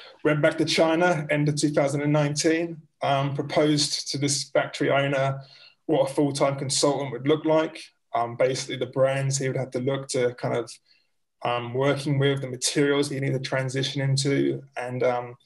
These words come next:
put it all on paper. And he looked at my plan and he was like, "I don't want you to be a consultant. I want you to be the owner of this factory."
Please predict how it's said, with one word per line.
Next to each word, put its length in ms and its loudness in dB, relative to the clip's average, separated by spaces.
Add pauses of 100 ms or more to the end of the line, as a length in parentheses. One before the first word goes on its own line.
(240)
put 120 4
it 80 2
all 160 4
on 160 0
paper. 520 2 (640)
And 240 -2
he 80 -2
looked 240 0
at 80 -6
my 220 0
plan 500 0
and 180 -2
he 120 -2
was 180 -4
like, 220 0 (580)
"I 20 0
don't 200 2
want 120 -2
you 60 -2
to 80 0
be 60 4
a 20 0
consultant. 640 0
I 60 -10
want 180 -6
you 80 -6
to 80 -12
be 60 -4
the 160 -2
owner 440 0 (120)
of 100 -4
this 160 -2
factory." 640 0